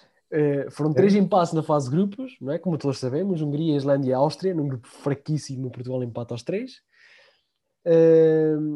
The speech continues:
Speaker 1: passamos na fase, eh, eh, passamos em terceiro, como um dos melhores terceiros cl-, classificados. Contra a Croácia, ganhamos no prolongamento, o golo do Quaresma. Fomos aos penaltis contra a Polónia. <laughs> Ganhamos, é que isso foi a única <laughs> vitória que fizemos, foi contra o País de Gales, por dois zero.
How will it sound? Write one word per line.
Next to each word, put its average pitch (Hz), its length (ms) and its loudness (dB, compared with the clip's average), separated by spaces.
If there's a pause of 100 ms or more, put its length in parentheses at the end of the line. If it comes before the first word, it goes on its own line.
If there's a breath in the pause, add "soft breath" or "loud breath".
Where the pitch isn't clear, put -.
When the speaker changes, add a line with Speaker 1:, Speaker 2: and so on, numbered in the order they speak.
(240)
Speaker 1:
passamos 160 460 0
na 151 80 -2
fase, 139 400 -2
eh, 147 80 -2
eh, 127 640 -6
passamos 139 220 -2
em 143 60 -2
terceiro, 147 880 0
como 147 200 -4
um - 40 0
dos 135 120 -4
melhores 147 280 -2
terceiros 139 280 -6
cl-, 139 480 -8
classificados. 120 760 -12 (400 soft breath)
Contra 175 260 0
a 175 80 0
Croácia, 170 500 0
ganhamos 143 400 -2
no 143 100 -4
prolongamento, 143 600 -4
o 160 60 -4
golo 143 120 -2
do 139 60 -6
Quaresma. 220 640 -8
Fomos 190 480 -2
aos 175 120 2
penaltis 165 500 -2
contra 139 240 -2
a - 20 -4
Polónia. 220 520 0
<laughs> 127 400 -4 (640 loud breath)
Ganhamos, 170 600 2 (100)
é 135 80 0
que 175 160 -4
isso - 340 -6
foi 185 300 2
a 202 60 8
única 233 360 6
<laughs> 151 40 2
vitória 190 460 4
que - 80 -8
fizemos, 175 340 4
foi 170 100 0
contra 160 220 0
o 165 60 0
País 156 200 2
de 156 60 2
Gales, 185 240 2
por 160 180 -6
dois 156 220 -2
zero. 208 240 -2